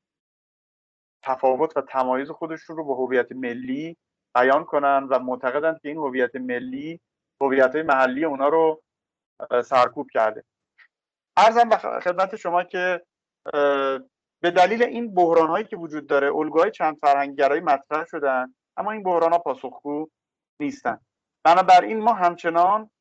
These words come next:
ضروری است که الگوهایی داشته باشیم که بتونن ادغام اجتماعی رو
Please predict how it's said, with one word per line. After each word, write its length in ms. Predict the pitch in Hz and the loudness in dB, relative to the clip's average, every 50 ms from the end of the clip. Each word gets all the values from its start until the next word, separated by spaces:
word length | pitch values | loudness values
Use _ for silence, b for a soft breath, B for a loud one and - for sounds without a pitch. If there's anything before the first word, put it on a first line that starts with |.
| _ _ _ _ _ 135 | _ _ _ _ _ 0
ضروری 500 | 147 143 143 143 143 143 135 - - 170 | 2 4 4 2 0 -4 -8 -12 -14 -14
است 160 | 180 - _ _ - | -14 -16 _ _ -6
که 360 | 180 180 180 180 175 170 170 _ _ _ _ _ _ _ - | -4 -2 0 0 -2 -2 -4 _ _ _ _ _ _ _ 0
الگوهایی 580 | 143 151 147 143 135 139 143 135 139 165 202 | 2 2 2 0 -2 -2 -2 0 2 0 0
داشته 260 | 196 175 147 - - 156 | 0 -4 -6 -8 -8 -10
باشیم 340 | 151 143 - - 151 147 | -10 -10 -8 -10 -14 -14
که 120 | 139 - 147 | -12 -10 -10
بتونن 320 | 165 160 - 170 175 175 - | -10 -8 -2 0 0 0 0
ادغام 340 | 143 139 139 127 139 135 131 | 0 -2 0 0 0 0 0
اجتماعی 560 | 131 131 131 - - 131 135 127 123 131 151 | -4 -8 -8 -10 -10 -6 -4 -4 -4 -4 -6
رو 380 | 175 175 156 139 135 131 131 | -4 -2 0 0 0 -2 -6